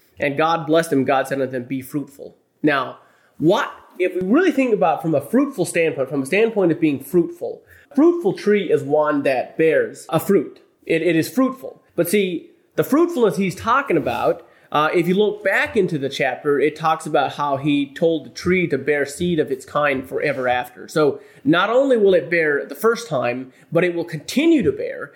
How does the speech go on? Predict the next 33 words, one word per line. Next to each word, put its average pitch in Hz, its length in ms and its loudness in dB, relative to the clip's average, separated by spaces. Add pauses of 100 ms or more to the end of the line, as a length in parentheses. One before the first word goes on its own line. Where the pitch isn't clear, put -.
(140)
and 165 100 4
it 180 120 0
will 170 100 0
continue 262 600 0
to 180 60 4
bear 139 220 0
fruit. 131 380 -10 (200)
It 180 100 2
will 170 120 2
bear 180 340 0
seed 147 580 0 (140)
that 147 240 -2
will 139 360 -4 (160)
grow 170 240 4
up 151 180 0
and 135 180 -2
bear 131 200 -2
more 139 240 -2
seed, 127 420 -8 (180)
and, 135 180 2
and 143 220 -2
so 160 220 2
on. 120 300 -4 (260)
And 147 260 -4
that 170 240 0
is 151 260 0
the 139 260 -2
mindset 156 640 0
of 135 160 -8
a 127 80 -10
fruitful 147 320 -8
person. 175 420 -2
See, 143 320 -4